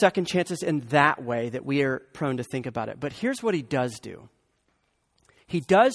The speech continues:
transform people. He does turn runners into sons and daughters. He does hide you in Jesus. Galatians two twenty, Paul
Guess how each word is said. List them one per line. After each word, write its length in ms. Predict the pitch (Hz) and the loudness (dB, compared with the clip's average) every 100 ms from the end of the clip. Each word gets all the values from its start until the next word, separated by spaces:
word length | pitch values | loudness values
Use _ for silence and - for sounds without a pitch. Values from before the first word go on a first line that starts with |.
| - | 0
transform 600 | - 185 165 - 147 139 | 0 2 0 -2 -2 -2
people. 420 | - 110 85 - _ _ _ _ _ _ _ _ _ _ _ _ _ _ _ | -6 -12 -14 -20 _ _ _ _ _ _ _ _ _ _ _ _ _ _ _
He 160 | - 180 | -4 4
does 280 | 196 240 254 | 6 6 4
turn 320 | - 220 196 | 4 4 4
runners 460 | 156 185 180 160 143 | 4 6 6 4 2
into 240 | 165 147 143 - | -2 -4 -4 2
sons 340 | 165 160 156 | 2 2 -2
and 120 | 139 | -4
daughters. 420 | 131 123 110 - - - _ _ _ _ _ _ _ _ _ _ _ _ _ _ _ _ | -2 -2 -2 -8 -16 -20 _ _ _ _ _ _ _ _ _ _ _ _ _ _ _ _
He 140 | 190 | -2
does 380 | 165 196 233 226 | 4 6 6 2
hide 680 | - - - 180 185 208 165 | -8 -18 2 6 8 6 2
you 380 | 139 127 107 - _ _ _ _ _ _ _ _ _ _ - | -2 -2 -4 -10 _ _ _ _ _ _ _ _ _ _ 0
in 200 | 156 147 | 2 2
Jesus. 460 | 139 143 - - - - _ _ _ _ _ _ _ _ _ - | -2 -4 -6 -14 -16 -20 _ _ _ _ _ _ _ _ _ -4
Galatians 420 | 143 160 - 156 | 2 2 2 -6
two 160 | - 147 | -6 -4
twenty, 260 | - 147 | -2 -4
Paul 240 | 135 147 | -2 0